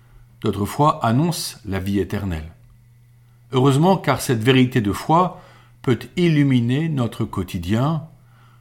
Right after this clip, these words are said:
non pour le subir avec fatalisme, mais pour demeurer dans la confiance lorsque nous nous relevons les manches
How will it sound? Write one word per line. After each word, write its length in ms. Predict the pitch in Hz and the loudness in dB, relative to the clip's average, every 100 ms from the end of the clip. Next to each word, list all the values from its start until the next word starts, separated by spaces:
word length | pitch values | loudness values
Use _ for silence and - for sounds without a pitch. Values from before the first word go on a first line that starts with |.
| _ | _
non 220 | 131 185 | 0 0
pour 180 | 165 127 | 0 0
le 80 | 110 | 0
subir 520 | 104 - 143 147 135 - | 2 0 2 2 0 -2
avec 260 | 101 101 | -4 -6
fatalisme, 840 | - 127 - 98 151 151 101 85 85 - _ _ _ - - _ - | -4 -6 -4 -2 -2 -2 -2 -4 -8 -20 _ _ _ -20 -20 _ -6
mais 80 | 123 | -4
pour 260 | - 139 | -2 -2
demeurer 600 | 110 175 160 127 120 110 - | 4 6 6 4 2 -2 -4
dans 140 | 117 | -4
la 120 | 117 107 | -2 -4
confiance 880 | - 120 - 139 202 208 - - - - _ _ - _ - | -2 -4 -2 0 0 0 -6 -16 -20 -20 _ _ -20 _ -4
lorsque 380 | 123 120 - | -2 -2 0
nous 260 | 147 135 135 | 2 4 4
nous 200 | 131 113 | 4 4
relevons 460 | 110 151 139 117 123 | 4 4 4 2 2
les 140 | 104 | 2
manches 580 | 107 165 - - - | 2 0 -2 -8 -12